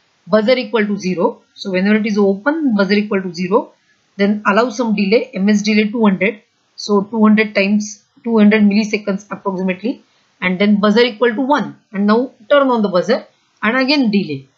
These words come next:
So this on off, buzzer on, buzzer off, buzzer zero, buzzer one. What it will produce? Square wave of same, since both two hundred, two hundred, so same duty cycle,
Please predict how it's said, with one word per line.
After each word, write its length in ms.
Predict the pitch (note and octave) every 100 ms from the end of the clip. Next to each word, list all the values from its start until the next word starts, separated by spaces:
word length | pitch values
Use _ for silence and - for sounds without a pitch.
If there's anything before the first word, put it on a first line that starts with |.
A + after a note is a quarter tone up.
| _ _
So 520 | - - G#3 G#3 G#3+ - _ -
this 320 | G3+ G#3 -
on 300 | - A3 C4 -
off, 360 | B3 G#3+ - _
buzzer 400 | F3 F#3+ G3 A#3 -
on, 280 | A3+ A#3+ G#3+
buzzer 320 | G3 G3+ G#3+
off, 260 | - F3 -
buzzer 320 | F#3+ F#3 G#3+
zero, 300 | F3+ G#3+ A3
buzzer 320 | G#3 F#3 G3
one. 380 | F#3 G3+ D#3+ C#3+ _ _ _ -
What 160 | G#3
it 100 | A3+
will 180 | A3 A3+
produce? 440 | G#3+ A#3+ C#4 - -
Square 420 | - - A#3 F#3+
wave 160 | D3+ C#3+ _ _
of 260 | G#3+ A3 G#3+ _ _ _ _
same, 400 | - A3+ D3+ -
since 260 | G#3 G#3
both 360 | - G3 A3 - -
two 140 | G#3+ G#3+
hundred, 280 | G#3 A3 G#3+
two 100 | G#3+
hundred, 300 | G#3+ B3 C4
so 140 | A3+
same 320 | G#3+ A#3 A#3
duty 240 | G#3 G#3 G#3
cycle, 400 | G#3 F#3+ -